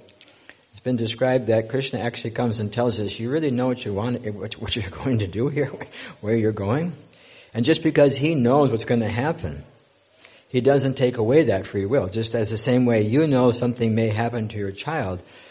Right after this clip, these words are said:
at a certain point, because that free will is there, at a certain point the child can escape the clutches of the parent. And just because you know that something may happen to him doesn't take away that someone's free will.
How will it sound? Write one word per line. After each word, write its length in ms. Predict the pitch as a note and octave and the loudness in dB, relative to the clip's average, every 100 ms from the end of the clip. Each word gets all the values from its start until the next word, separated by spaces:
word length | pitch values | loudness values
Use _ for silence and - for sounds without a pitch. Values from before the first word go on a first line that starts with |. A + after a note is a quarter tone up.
| - - | -16 -6
at 80 | |
a 80 | A2+ | -4
certain 340 | A2+ C#3+ B2 C#3 | -2 -2 -2 -2
point, 260 | C#3+ D3 | -2 0
because 320 | B2+ A#2+ B2 | 0 0 0
that 240 | B2 A#2+ - | 0 0 -2
free 260 | - D3 | 0 2
will 360 | B2 G2+ D#3+ C#3 | 4 6 8 8
is 300 | - G#2 F#2+ | 4 -2 0
there, 440 | A2+ E3+ A2 F#2 - - _ _ | 2 2 0 -4 -8 -18 _ _
at 80 | A2+ | -4
a 60 | A#2 | 0
certain 340 | E3+ F3+ C#3+ | 2 0 -2
point 380 | - D3+ D3+ - | -2 0 -2 -4
the 80 | - | -12
child 540 | - C3 D#3+ A#2+ G#2+ | -10 -4 0 0 0
can 220 | - A2+ - - _ _ | -4 -6 -8 -20 _ _
escape 560 | - A#2 - C#3+ D3 D3 | -10 -10 -2 2 4 2
the 80 | B2 | -4
clutches 580 | - B2+ C3 - B2 - | -4 -6 -6 -6 -8 -8
of 200 | A#2+ G2 | -8 -6
the 80 | |
parent. 420 | G#2 - G2+ F2 E2+ - - _ _ _ _ _ _ | -6 -4 -4 -4 -8 -18 -20 _ _ _ _ _ _
And 100 | A#2 | -2
just 160 | D#3+ - | 0 0
because 360 | D3+ C#3+ C3 | 0 0 0
you 200 | G#2+ D3 | 0 0
know 480 | C#3 A2 D#3+ F3+ G#2+ | 2 2 4 4 2
that 180 | G2 F#2+ | 0 -2
something 400 | C#3+ C#3+ C3+ B2 | -2 -2 -2 0
may 200 | B2 A2+ | 0 0
happen 360 | C#3 F#3 C#3 | -2 -4 -4
to 100 | A#2+ | -4
him 120 | A2 G#2 | -4 -2
doesn't 360 | C3+ C3+ C3 | -2 -2 -4
take 240 | - C3 A#2+ | -4 -4 -2
away 240 | A#2 D3+ | 2 2
that 220 | A#2 A2 | 2 -2
someone's 380 | - B2 A#2+ A2 | -2 -2 0 0
free 280 | A2 - A2+ | -4 -6 -4
will. 360 | A2 D#3+ F2 | 0 0 0